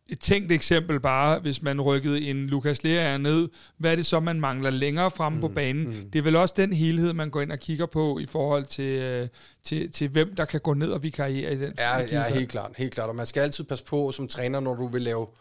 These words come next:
Speaker 2: Når man skal opfinde noget, som det her vil være, at man skal, at man ikke, øh, ødelægger for meget andre steder. At man, og det er også, når man laver udskiftninger, at man ikke,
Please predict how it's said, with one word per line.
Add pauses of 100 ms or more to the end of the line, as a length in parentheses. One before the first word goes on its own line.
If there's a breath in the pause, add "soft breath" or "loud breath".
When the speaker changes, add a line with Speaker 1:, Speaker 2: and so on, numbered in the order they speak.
(280 soft breath)
Speaker 2:
Når
man
skal
opfinde
noget,
som
det
her
vil
være, (120)
at
man
skal, (440 soft breath)
at
man
ikke,
øh, (100)
ødelægger
for
meget
andre
steder. (160)
At
man,
og
det
er
også,
når
man
laver
udskiftninger,
at
man
ikke,